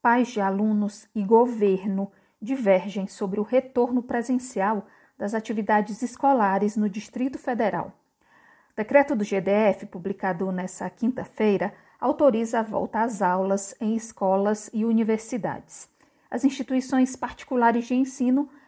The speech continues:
retomam as atividades a partir de vinte e sete de julho. No dia três de agosto, está previsto o retorno das aulas nas escolas públicas. As creches permanecem fechadas.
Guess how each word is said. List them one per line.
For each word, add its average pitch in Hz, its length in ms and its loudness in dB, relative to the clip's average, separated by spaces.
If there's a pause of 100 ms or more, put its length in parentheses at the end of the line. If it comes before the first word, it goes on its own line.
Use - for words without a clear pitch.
retomam 240 500 0
as 233 160 -2
atividades 208 720 -2
a 208 80 2
partir - 440 -10
de 202 100 -2
vinte 214 240 0
e - 40 -16
sete 208 340 -4
de 233 180 -2
julho. 240 640 2 (560)
No 214 120 -4
dia 185 300 0
três 185 400 -4
de - 80 -4
agosto, 226 580 2 (240)
está - 240 -2
previsto 208 540 -2
o 214 40 -2
retorno 208 500 -4
das 185 280 -4
aulas 196 380 2
nas 190 220 -4
escolas 208 520 -4
públicas. - 680 -8 (360)
As - 200 -6
creches 285 420 0
permanecem 277 560 0
fechadas. - 800 -6